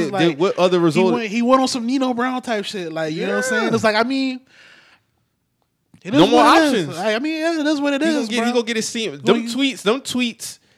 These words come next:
Speaker 1: told me, like, yeah, he's just delusional at this point. He's going off.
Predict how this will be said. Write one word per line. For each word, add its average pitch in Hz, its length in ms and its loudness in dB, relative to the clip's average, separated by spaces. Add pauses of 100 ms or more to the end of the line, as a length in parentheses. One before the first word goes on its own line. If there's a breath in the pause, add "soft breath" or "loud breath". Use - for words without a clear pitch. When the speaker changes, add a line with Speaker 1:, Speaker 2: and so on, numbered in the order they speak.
(240 soft breath)
Speaker 1:
told 202 340 4
me, 220 240 -2
like, 127 260 -2
yeah, 113 260 0
he's 117 240 -6
just 113 280 -12
delusional 101 540 -10
at 92 100 -12
this 95 160 -18
point. 95 340 -18
He's 104 200 -16
going 104 320 -10
off. 98 360 -8